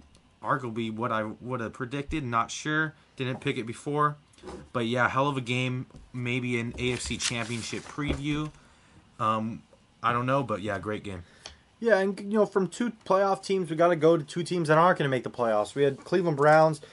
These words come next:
Speaker 2: win twenty-seven to nineteen over the Bengals. Close game. The, the Bengals actually have shown some life here the last few weeks.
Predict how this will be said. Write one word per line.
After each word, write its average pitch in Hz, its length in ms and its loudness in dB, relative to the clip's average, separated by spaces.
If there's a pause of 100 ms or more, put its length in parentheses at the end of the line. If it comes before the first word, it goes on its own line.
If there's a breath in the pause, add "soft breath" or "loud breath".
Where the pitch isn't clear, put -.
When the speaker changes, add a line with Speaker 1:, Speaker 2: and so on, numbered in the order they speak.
(140 loud breath)
Speaker 2:
win 139 160 -2
twenty-seven 165 560 0
to 135 60 -2
nineteen 143 520 -2
over 123 120 0
the 113 80 -6
Bengals. 139 400 0
Close 208 320 0
game. 180 320 -2 (380 loud breath)
The, 139 140 -2 (160)
the 147 80 2
Bengals 233 420 4
actually 226 300 0
have 185 100 2
shown 196 280 0
some 147 220 -4
life 160 300 0
here 131 180 0
the 123 60 2
last 127 240 4
few 120 120 -6
weeks. 127 400 -8